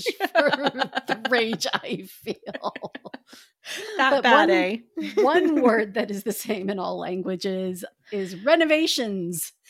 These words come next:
Speaker 2: That's right.
Speaker 1: And
Speaker 2: With
Speaker 1: that's what we're doing
Speaker 2: chainsaws?
Speaker 1: around here.
Speaker 2: With chainsaws, right?
Speaker 1: Um, I, I'm a little worried about this new obsession of yours with chainsaws. Like, how, how about,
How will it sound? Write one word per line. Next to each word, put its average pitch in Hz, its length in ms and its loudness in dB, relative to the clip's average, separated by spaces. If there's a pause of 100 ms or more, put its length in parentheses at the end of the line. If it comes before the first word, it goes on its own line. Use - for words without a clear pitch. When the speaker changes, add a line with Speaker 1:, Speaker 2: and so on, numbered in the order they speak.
(160)
Speaker 2:
That's 233 380 -8
right. 175 580 -10
Speaker 1:
And 233 140 4
Speaker 2:
With 214 80 4
Speaker 1:
that's 208 120 0
what 233 120 6
we're 254 100 4
doing 262 240 6
Speaker 2:
chainsaws? 214 80 4
Speaker 1:
around 180 240 2
here. - 340 -6 (580)
Speaker 2:
With 320 140 -4
chainsaws, 415 520 0
right? 349 260 0 (400)
Speaker 1:
Um, 214 440 2 (2000)
I, 220 180 2 (120)
I'm 208 180 2
a 302 60 0
little 226 460 0
worried 165 380 -4
about 247 460 0
this 214 220 2
new 190 160 2
obsession - 480 4
of 220 160 0
yours - 260 0
with - 160 -8
chainsaws. 254 720 -2
Like, 185 280 -2 (600)
how, - 180 -8 (160)
how 320 300 2
about, 349 380 2